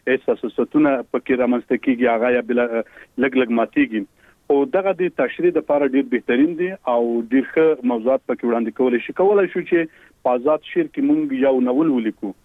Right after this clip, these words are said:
او خو نه شو کولی چې په غزل کې موږ یو ناول ولیکو، ځکه غزل هره مصره چې ده، د هم د احساس له مخې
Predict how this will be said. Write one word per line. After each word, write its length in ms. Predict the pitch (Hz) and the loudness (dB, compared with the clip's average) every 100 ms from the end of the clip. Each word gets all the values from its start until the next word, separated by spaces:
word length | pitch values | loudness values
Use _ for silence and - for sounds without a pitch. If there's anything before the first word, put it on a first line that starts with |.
| _ _ _ - | _ _ _ -2
او 180 | 123 120 | 0 2
خو 180 | 127 | 0
نه 120 | 131 185 | 0 0
شو 80 | |
کولی 340 | 190 175 170 151 | 0 2 2 0
چې 240 | - 139 | -2 -2
په 60 | 139 | 0
غزل 300 | 127 120 139 | 0 0 -2
کې 160 | - 127 | 0 0
موږ 200 | 131 123 | 2 2
یو 120 | 120 | 2
ناول 280 | 117 120 120 | 2 2 2
ولیکو، 300 | 113 110 117 | 2 0 -2
ځکه 260 | 156 - 165 135 | -2 0 0 0
غزل 320 | 123 156 208 - | -2 0 -2 -2
هره 220 | 208 190 | -2 2
مصره 420 | 151 139 - 160 | 2 2 2 -2
چې 120 | 156 | -2
ده، 240 | 131 143 143 _ _ _ | -2 -2 -2 _ _ _
د 40 | 123 | -2
هم 200 | 135 165 | -2 0
د 80 | 139 | 0
احساس 480 | 123 - 160 170 | -2 0 -2 0
له 60 | 170 | 0
مخې 240 | 165 - | -2 -2